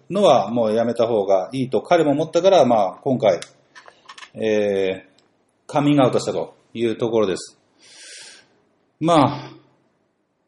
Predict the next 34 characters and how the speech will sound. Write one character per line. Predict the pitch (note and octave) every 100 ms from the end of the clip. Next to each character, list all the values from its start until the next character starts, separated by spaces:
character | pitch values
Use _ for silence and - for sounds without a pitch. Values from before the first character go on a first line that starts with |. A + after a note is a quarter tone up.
| _ -
あ、 | C#3+ C3+
隠 | B3+
し | B3+
て | F#3+
て | D#3
も | A#2+
ど | B2
う | D#3+
せ | D3 A#2+
死 | D#3
ぬ | F#3 F3
ん |
だ | B2
か | G#2
ら | F#2
さ、 | G#2 F2+ F2 - _ _ - -
あ | C#3 F#3+
と |
五 | C3+ C3
十 | D#3 G#3+
年 | C#3
も | A2+
経 | A#2
っ | -
た |
ら | G2 F#2+
大 | B2 C#3+
体 | D3 C3+
死 | C3+
ぬ | C#3+
か | G#2+
ら、 | F#2+ - _ _ _ A2
う |
ん。 | G#2+ G#2 F#2+ E2+